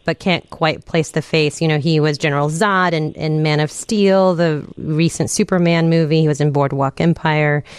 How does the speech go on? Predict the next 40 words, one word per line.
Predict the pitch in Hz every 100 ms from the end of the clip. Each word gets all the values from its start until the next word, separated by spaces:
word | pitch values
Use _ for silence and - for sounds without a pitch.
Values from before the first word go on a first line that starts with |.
| - -
Um, | - 160 147 147
he | 147 165
was | 151 147 160
in | 151 147
The | 147
Shape | - 135 143
of | 139
Water. | 196 190 185 175 170 - -
Also | - 196 196
just | 175 -
recently | 185 160 165
in | 156
the | 151
current | - 269 254
war, | 165 143 135 151
which | - 156 156
I |
just | 139 147 -
watched | 139 139 -
as | 139 -
well. | 147 147 135
So, | - 147 139 - - - -
uh, | 160
very | 151 160 220 226 233
successful. | - 196 - 170 - 180 170 160
He | 131
was | 208
also | 269 247
in | 180
Knives | 156 147 123
Out, | 143 143
which | - -
was | 143
really | 147 -
funny. | - 135
So | - 156
there | 196
you | 233 196
go. | 170 131
So | - 151